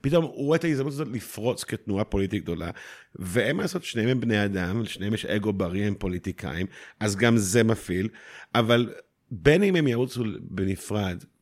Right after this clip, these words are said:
ואני יודע שהרבה אנשים ממעיטים בזה, ניסיתי בימים האחרונים לדבר עם אנשים שאני ס-, די סומך על דעתם ומכירים את שני האישים האלה, הם אומרים שהאגו שם עוד יכול לעשות את שלו, והם ירוצו בנפרד,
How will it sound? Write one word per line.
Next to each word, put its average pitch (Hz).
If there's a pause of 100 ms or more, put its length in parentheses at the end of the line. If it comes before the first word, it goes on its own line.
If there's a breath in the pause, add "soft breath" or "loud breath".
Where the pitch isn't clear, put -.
(160)
ואני 107
יודע 131
שהרבה 117
אנשים 117
ממעיטים 107
בזה, 120
ניסיתי 117
בימים 101
האחרונים 101
לדבר 98
עם 98
אנשים 98
שאני 101
ס-, - (220)
די 107
סומך 107
על 107
דעתם 98
ומכירים 101
את 113
שני 107
האישים 104
האלה, 101
הם 98
אומרים 104 (460 loud breath)
שהאגו 110
שם 113
עוד 101
יכול 104
לעשות 95
את 98
שלו, 92 (100)
והם 85
ירוצו 90
בנפרד, 92